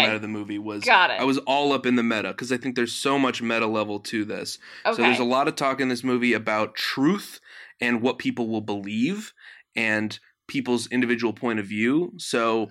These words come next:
Speaker 1: I wasn't looking at it, um, talking about, like, the meta of, like, superheroes and all that, but, like, it felt very, like,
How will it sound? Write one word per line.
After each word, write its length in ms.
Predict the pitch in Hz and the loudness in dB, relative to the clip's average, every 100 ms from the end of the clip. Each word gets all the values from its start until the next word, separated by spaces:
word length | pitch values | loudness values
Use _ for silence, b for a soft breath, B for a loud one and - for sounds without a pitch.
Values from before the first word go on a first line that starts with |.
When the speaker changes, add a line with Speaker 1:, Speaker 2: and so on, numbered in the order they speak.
| - | 0
Speaker 1:
I 100 | 294 | 2
wasn't 260 | 381 392 302 | 2 0 -2
looking 240 | 302 294 | -4 -2
at 100 | 269 | -2
it, 200 | 254 - - | -2 -2 0
um, 320 | 240 214 202 | 0 0 -4
talking 400 | - 226 233 220 | -6 -6 -4 -4
about, 340 | 202 196 160 | 0 0 0
like, 320 | 190 180 - | -2 -4 -6
the 60 | 202 | -8
meta 240 | 202 202 | -2 0
of, 180 | 190 170 | 0 -2
like, 200 | 180 120 | -6 -10
superheroes 1040 | - 240 254 285 285 302 302 311 311 294 277 | -12 -16 -12 -10 -6 -4 -2 -2 -4 -10 -8
and 520 | - 277 285 285 285 269 | -6 -4 -4 -6 -8 -4
all 260 | - 294 | -4 -2
that, 280 | 285 285 254 | -2 -2 -2
but, 140 | 254 208 | -4 0
like, 240 | 202 196 B B B | 0 0 B B B
it 100 | - | -2
felt 300 | 247 330 226 | 6 6 6
very, 320 | 254 240 208 | 2 2 2
like, 400 | 196 185 180 - | 2 0 -2 -6